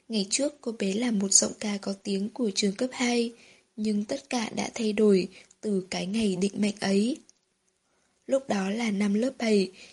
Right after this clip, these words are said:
trên đường đi học về, Nim bị một lũ người bắt đi và nhốt ở một căn nhà nhỏ vùng ngoại ô. Bị nhốt với một cô bé, còn có một cậu nhóc nữa. Ông chủ, tụi em bắt được con nhỏ rồi.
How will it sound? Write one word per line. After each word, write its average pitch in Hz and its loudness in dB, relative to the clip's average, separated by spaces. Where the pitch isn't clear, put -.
trên 262 0
đường 214 2
đi 220 2
học 220 -4
về, 196 6
Nim 220 0
bị 220 -2
một 202 2
lũ 208 2
người 240 2
bắt 247 -4
đi 233 -2
và 214 -4
nhốt 233 0
ở 220 -2
một 196 0
căn 202 -2
nhà 196 0
nhỏ 190 -2
vùng 190 0
ngoại 190 -2
ô. 226 2
Bị 226 -6
nhốt 262 2
với 190 2
một 220 0
cô 208 -4
bé, 202 0
còn 220 -2
có 214 -6
một 247 0
cậu - -6
nhóc 254 -6
nữa. 285 0
Ông 220 -2
chủ, 220 4
tụi 247 0
em 220 2
bắt 254 2
được 240 2
con 220 2
nhỏ 214 2
rồi. 202 6